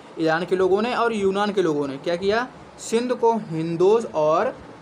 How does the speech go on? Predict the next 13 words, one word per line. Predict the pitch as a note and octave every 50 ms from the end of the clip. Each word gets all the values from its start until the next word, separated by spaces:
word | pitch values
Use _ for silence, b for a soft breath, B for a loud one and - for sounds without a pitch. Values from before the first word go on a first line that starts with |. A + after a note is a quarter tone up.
| - - -
इंदोस | A#3 B3+ C4 C4 B3 A3 G3+ F3+ F3 F3 G3 A3 G#3+ - - - - - - - - -
और | - D3+ D#3+ F3 -
इसी | - - F#3+ F#3 F#3+ - B3+ C4 B3+
नदी | A#3 F#3+ F3 F3 E3+
के | F3 F#3 F3
पूरब | F3 - F3 F3 F#3 G3 A3 A3+
में | A3+ A3 G#3+ G#3 - E3+ E3
स्थित | E3 - E3
भूमि | D#3 D3+ D#3+ F3 F#3+ G#3+
प्रदेश | G#3 G#3 F3+ E3 E3 D#3+ D#3 D#3
को | - G#3 G#3 G#3
इंडिया | F3 E3 D#3 D3+ D3+ D3+ D3+ D3
का | C#3 C3+ B2 B2 -